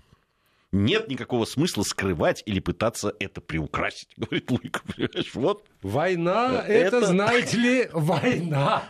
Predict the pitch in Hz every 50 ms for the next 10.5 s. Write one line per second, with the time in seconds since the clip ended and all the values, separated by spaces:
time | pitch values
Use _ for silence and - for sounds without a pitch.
0 | - - - - _ - - 156 131 104 90 85 87 85 82 85 82 - 139 139
1 | 135 160 135 - - - 220 117 143 170 233 240 - - - - - 131 156 185
2 | 220 208 196 220 220 - 175 170 190 185 - - 175 160 120 95 87 - - -
3 | 127 135 143 147 131 - - - - - - - 147 170 151 180 247 269 196 202
4 | 214 196 190 185 170 151 180 208 247 262 262 - - 233 185 - 202 185 - 170
5 | 190 190 190 143 - 107 98 95 113 117 202 196 - - - 254 - - 208 202
6 | 220 226 - 175 180 196 208 214 196 180 190 226 240 269 262 - 240 233 214 208
7 | 185 160 139 - 156 135 139 135 139 160 165 151 123 92 - - 85 87 92 98
8 | 107 131 127 117 127 120 - 113 123 - - 92 78 - - - 82 90 107 117
9 | 117 - 113 113 123 135 - - - 127 127 143 151 147 135 147 143 - 170 165
10 | 156 151 - - 139 - - 214 202